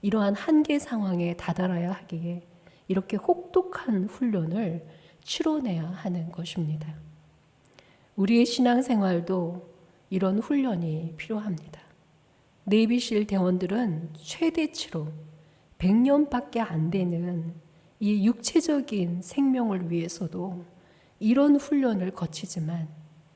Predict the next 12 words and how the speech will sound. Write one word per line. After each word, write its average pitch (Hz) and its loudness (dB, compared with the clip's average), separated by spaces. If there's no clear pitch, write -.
우리 185 0
그리스도인들은 175 -2
영생을 240 2
준비하는 185 0
삶이라는 196 -2
것을 165 -8
우리가 160 -2
기억해야 175 -4
합니다. 160 -6
우리의 208 6
영생뿐만 185 2
아니라 165 -4